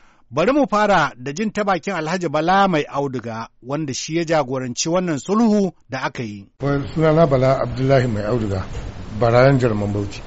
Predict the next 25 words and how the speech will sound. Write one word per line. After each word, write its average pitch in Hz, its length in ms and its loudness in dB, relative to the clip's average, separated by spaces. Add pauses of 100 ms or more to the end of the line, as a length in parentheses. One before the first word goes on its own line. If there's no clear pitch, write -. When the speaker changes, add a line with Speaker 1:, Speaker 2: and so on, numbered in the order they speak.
(120)
Speaker 2:
Ina 151 140 12
godiya 127 360 8
ma 123 100 10
Allah 113 200 4
Subhanahu 107 480 6
wa 110 60 8
Ta'ala 127 480 4 (340)
da 98 80 -8
Allah 110 180 0
ya 101 60 2
kama 107 320 2
wannan 98 260 2
lokaci 107 400 -4
da 95 120 -6
aka 90 120 -10
samu 101 300 -6
wannan 101 180 -4
sulhu 104 300 -6
mai 92 100 -4 (120)
inganci. 95 400 -4 (640)
Lallai 143 480 4
lokacin 143 480 -2
da 104 260 -4
na 107 140 -4
ji, 110 420 -4